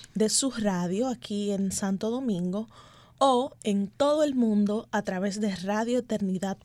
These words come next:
punto com. Eh, Mujer para la, la, la Gloria de Dios es una producción del Ministerio de Mujeres Eser de la Iglesia Bautista Internacional bajo la sombrilla de Ministerios Integridad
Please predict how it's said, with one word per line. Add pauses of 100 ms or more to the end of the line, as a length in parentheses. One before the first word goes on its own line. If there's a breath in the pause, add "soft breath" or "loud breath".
punto
com. (760 loud breath)
Eh,
Mujer
para
la,
la,
la
Gloria
de
Dios
es
una
producción
del
Ministerio
de
Mujeres
Eser (460 loud breath)
de
la
Iglesia
Bautista
Internacional
bajo
la
sombrilla
de
Ministerios
Integridad